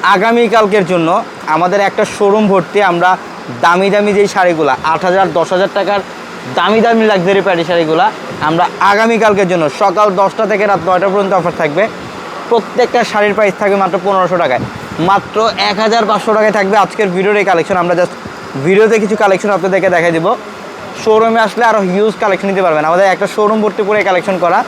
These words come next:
যেগুলো আট হাজার, দশ হাজার শাড়িগুলো মাত্র পনেরোশো টাকায় দিচ্ছি আমরা। কালারটা দেখেন, লাইট পেস্ট কালার, খুবই গর্জিয়াস, একদম ফুল বডির মধ্যে জাদ্রোসি জড়ি এবং রিয়েল ঝাড়খান্ড স্টোনে কাজ করা।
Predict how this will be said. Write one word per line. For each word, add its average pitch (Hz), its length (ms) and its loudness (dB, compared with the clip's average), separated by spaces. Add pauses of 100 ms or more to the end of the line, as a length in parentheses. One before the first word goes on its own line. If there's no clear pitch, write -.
(380)
যেগুলো 170 240 2
আট 180 100 2
হাজার, 190 240 0
দশ 185 140 0
হাজার 202 220 0 (140)
শাড়িগুলো 190 380 0
মাত্র 208 340 0 (340)
পনেরোশো 208 340 2
টাকায় 196 160 2
দিচ্ছি 156 200 -2
আমরা। 117 200 -2 (320)
কালারটা 175 240 2
দেখেন, 143 220 0
লাইট 151 240 0
পেস্ট 170 220 0
কালার, 131 280 0
খুবই 190 280 2
গর্জিয়াস, 151 440 2 (120)
একদম 170 220 -2
ফুল 220 280 2
বডির 190 260 4
মধ্যে 214 160 0
জাদ্রোসি 196 420 0
জড়ি 196 180 0
এবং 185 160 0
রিয়েল 185 260 2 (580)
ঝাড়খান্ড 170 320 0
স্টোনে 190 300 0
কাজ 175 140 0 (120)
করা। 160 220 0